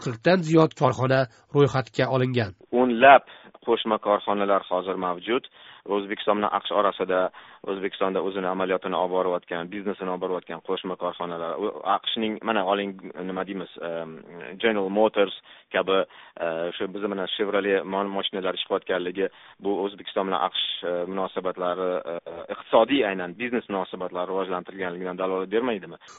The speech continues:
Speaker 1: O'zbekistonga kiritilgan to'g'ridan to'g'ri aqsh sarmoyasi hajmi ikki milliard dollardan oshganini ta'kidlagan Tolipovga ko'ra, O'zbekiston iqtisodiyotining mashinasozlik, metallni qayta ishlash, energetika,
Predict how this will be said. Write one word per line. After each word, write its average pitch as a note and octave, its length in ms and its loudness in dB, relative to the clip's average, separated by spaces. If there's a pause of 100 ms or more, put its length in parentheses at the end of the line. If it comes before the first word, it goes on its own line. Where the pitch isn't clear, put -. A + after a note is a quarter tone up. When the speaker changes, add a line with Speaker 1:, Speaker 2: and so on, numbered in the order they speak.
(120)
Speaker 1:
O'zbekistonga G3 400 6
kiritilgan G3 560 4
to'g'ridan F#3+ 400 4
to'g'ri F#3 360 4
aqsh - 200 -8
sarmoyasi F3+ 560 4
hajmi F3 320 2
ikki - 200 -8
milliard E3+ 280 4
dollardan E3 500 6
oshganini E3 380 0
ta'kidlagan D3+ 560 0
Tolipovga D3+ 420 2 (100)
ko'ra, F#3 220 4 (640)
O'zbekiston F#3 480 6
iqtisodiyotining F3 580 4 (100)
mashinasozlik, D#3 720 4 (140)
metallni D#3+ 420 2 (100)
qayta F3 320 4
ishlash, D#3 340 2 (140)
energetika, D3 680 4